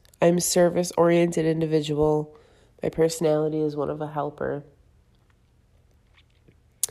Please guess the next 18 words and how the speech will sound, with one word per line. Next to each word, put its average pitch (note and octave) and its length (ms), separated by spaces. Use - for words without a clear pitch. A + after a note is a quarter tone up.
I F#3 140
worked E3+ 260
for F3+ 140
a D#3+ 80
lot D#3 260
of D#3+ 100
my E3 140
life D3 640
to - 140
get D#3+ 160
a D#3+ 60
position D3+ 640
that D3 200
was D3 340
for D3+ 260
a D#3 200
nonprofit D#3 880
organization D3+ 1040